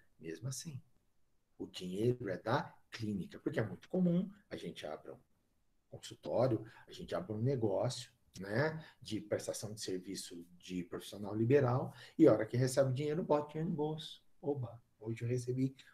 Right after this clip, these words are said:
uma graninha, hoje eu vou fazer festa." Vocês é quem são os responsáveis por isso. E por que que eu tô falando exatamente isso pra vocês? Porque esse que vos fala, como vocês já sabem,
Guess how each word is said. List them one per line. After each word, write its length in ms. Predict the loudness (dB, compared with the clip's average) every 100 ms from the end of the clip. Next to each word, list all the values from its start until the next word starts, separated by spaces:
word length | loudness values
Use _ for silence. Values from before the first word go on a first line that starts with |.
| -4
uma 100 | 0
graninha, 540 | 2 2 2 0 0
hoje 220 | 4 6 6
eu 20 |
vou 120 | 2
fazer 260 | -2 -4 -2
festa." 400 | -2 -4 -6 -12 -18 -16 -16 _ _ _
Vocês 680 | -10 -8 0 2 2 0 -8 -16 -14
é 80 | -10
quem 200 | -8 -8
são 400 | -8 -10 -14 -16
os 120 | -16 -16
responsáveis 600 | -16 -14 -12 -12 -14 -14
por 180 | -14 -14
isso. 280 | -16 -18 -20 _ -18 2
E 80 | 4
por 500 | 6 10 10 10 4
que 320 | 0 4 6 4
que 180 | 4
eu 100 | 2
tô 140 | 4 -2
falando 720 | -2 0 2 4 4 4 4
exatamente 960 | 4 4 2 0 0 0 2 0 0 -4
isso 420 | -4 -6 -8 -12
pra 160 | -12 -12
vocês? 640 | -12 -14 -14 -16 -16 -16 -18 -20 -20 _
Porque 260 | 0 8
esse 640 | 8 10 8 8 6 2 -6
que 120 | -10
vos 240 | -6 -6 -6
fala, 540 | -8 -6 -4 -4 -6
como 260 | -10 -12 -14
vocês 340 | -12 -12 -8
já 120 | -6
sabem, 600 | -4 -2 -2 -2 -4 -6